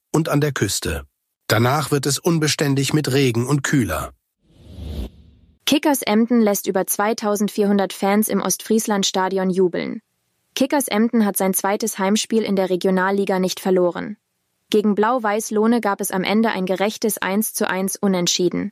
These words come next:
Speaker 2: Glück für die Emder, dass sie fast mit Schlusspfiff in der Nachspielzeit durch Martin Schmidt noch zum Ausgleich kamen.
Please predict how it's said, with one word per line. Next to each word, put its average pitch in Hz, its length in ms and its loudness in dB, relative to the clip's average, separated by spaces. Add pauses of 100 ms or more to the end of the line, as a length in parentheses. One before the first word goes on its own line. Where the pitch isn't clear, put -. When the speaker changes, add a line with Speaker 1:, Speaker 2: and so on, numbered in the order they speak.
(460)
Speaker 2:
Glück 254 240 2
für 226 140 0
die 202 140 2
Emder, 214 400 2
dass 202 180 -4
sie 202 120 0
fast 214 340 -2
mit 196 140 -2
Schlusspfiff - 580 0
in 196 100 2
der 185 80 2
Nachspielzeit 196 840 0
durch 190 160 0
Martin 196 280 0
Schmidt 208 300 0
noch 190 160 -2
zum 190 180 -2
Ausgleich 185 460 -4
kamen. 180 340 -4